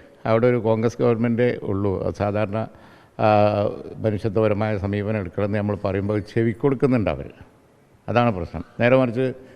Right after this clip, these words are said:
യോഗി ആദിത്യനാഥോട് ഇത് പറയാൻ പറ്റുമോ? പോയി പണി നോക്കാൻ പറയും. കാരണം അവർ കരുതി കൂട്ടി വർഗീയമായി ചെയ്യുന്നതാണ്. ഇവിടെ അങ്ങനെയല്ല. ഇവരെ ഉടനെ സ്റ്റേറ്റ്മെന്റ് ഇറക്കി ഞങ്ങൾ എല്ലാ കാര്യങ്ങളും ചെയ്തു കൊടുക്കാം എന്നുള്ളത്. അതാണ് പ്രധാനം. അപ്രോച്ചും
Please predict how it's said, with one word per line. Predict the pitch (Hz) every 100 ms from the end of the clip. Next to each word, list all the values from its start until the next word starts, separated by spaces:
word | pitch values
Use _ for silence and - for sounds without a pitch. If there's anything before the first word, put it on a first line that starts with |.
| - -
യോഗി | 123 131
ആദിത്യനാഥോട് | 131 117 - 127 131 123 127
ഇത് | 127 131
പറയാൻ | 120 120
പറ്റുമോ? | 113 95
പോയി | 78 - - 110
പണി | 113 117
നോക്കാൻ | 123 117 101
പറയും. | 82 76 - _ - -
കാരണം | 101 113
അവർ | 104 107 135
കരുതി | 143 135 143
കൂട്ടി | 135 120 151 - - - -
വർഗീയമായി | 127 123 139 131 131 156 - -
ചെയ്യുന്നതാണ്. | 123 123 120 101 76 - - - -
ഇവിടെ | 117 151
അങ്ങനെയല്ല. | 143 113 80 - - - -
ഇവരെ | 123
ഉടനെ | 139 123 156 175
സ്റ്റേറ്റ്മെന്റ് | 143 127 135 135
ഇറക്കി | 127 110 123
ഞങ്ങൾ | 117 107 110
എല്ലാ | 107 110
കാര്യങ്ങളും | 104 104 104 107 107
ചെയ്തു | 98 92
കൊടുക്കാം | 92 80 - 87 80 - -
എന്നുള്ളത്. | 80 80 65 - - - _ - - -
അതാണ് | 98 147 185
പ്രധാനം. | 156 117 104 104
അപ്രോച്ചും | 101 156 165 - 160